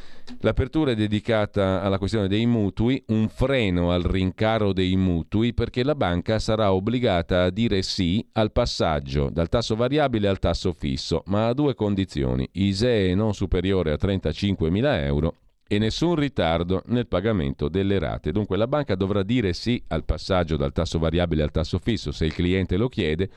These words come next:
purché al momento della richiesta il mutuatario abbia un indicatore della situazione economica, un isee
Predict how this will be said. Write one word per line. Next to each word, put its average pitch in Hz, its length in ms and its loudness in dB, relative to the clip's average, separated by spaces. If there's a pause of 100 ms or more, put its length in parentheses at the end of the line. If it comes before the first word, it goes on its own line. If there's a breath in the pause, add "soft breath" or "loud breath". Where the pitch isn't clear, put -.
(840 loud breath)
purché 147 340 2
al 95 100 4
momento 107 380 2
della 92 220 2
richiesta 104 560 0
il 87 120 4
mutuatario 104 840 2
abbia 92 280 2
un 87 180 2
indicatore 95 560 0
della 85 160 2
situazione 92 460 0
economica, 92 480 0
un 80 100 2
isee 82 560 2